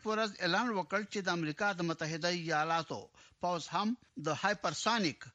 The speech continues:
وسلو په جوړولو باندې کار کوي. د سودان د نظامي رژیم مشر جنرال عبدالفتاح برهان وایي چې پوځي جنټا به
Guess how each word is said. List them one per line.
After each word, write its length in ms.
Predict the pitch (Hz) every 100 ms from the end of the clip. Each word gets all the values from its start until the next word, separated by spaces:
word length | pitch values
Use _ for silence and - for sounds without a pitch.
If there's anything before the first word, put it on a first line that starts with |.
| -
وسلو 320 | 147 - 196
په 120 | 170 165
جوړولو 380 | 156 156 170 151
باندې 400 | 147 147 147 -
کار 160 | 156 110
کوي. 280 | 117 92 - _ - 104
د 20 | 123 120 113
سودان 580 | 127 127 120 143 214 254
د 140 | 277
نظامي 440 | 269 247 233 233 254
رژیم 380 | 233 226 233
مشر 240 | 208 233 233 185
جنرال 480 | 180 170 160 214 240 -
عبدالفتاح 720 | 151 156 151 151 - 202 180 - 135
برهان 400 | 135 127 160 208 247 - _
وایي 260 | 139 180 226
چې 200 | - 190 277 -
پوځي 280 | 147 151 226
جنټا 380 | 196 156 143 147
به 160 | 123 104